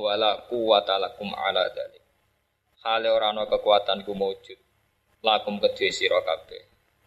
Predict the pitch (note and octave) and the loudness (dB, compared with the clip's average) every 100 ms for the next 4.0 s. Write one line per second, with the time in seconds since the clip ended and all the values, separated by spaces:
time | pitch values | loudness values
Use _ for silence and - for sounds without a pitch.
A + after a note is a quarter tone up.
0 | _ G2+ A2+ B2 G#2+ G2+ G2 E2+ - D2 | _ -2 2 2 2 -2 -4 -6 0 0
1 | - G#2 G#2 G2 F#2+ - A2+ G#2+ G2+ G#2 | 0 2 2 2 -2 0 -2 -2 -4 -4
2 | G2+ G2+ F2+ G2 A2 G2+ G#2 - G2 A2+ | -4 -6 -2 2 2 2 -4 -4 -4 -4
3 | _ _ _ _ _ _ B2 A2+ A#2 - | _ _ _ _ _ _ -6 0 2 0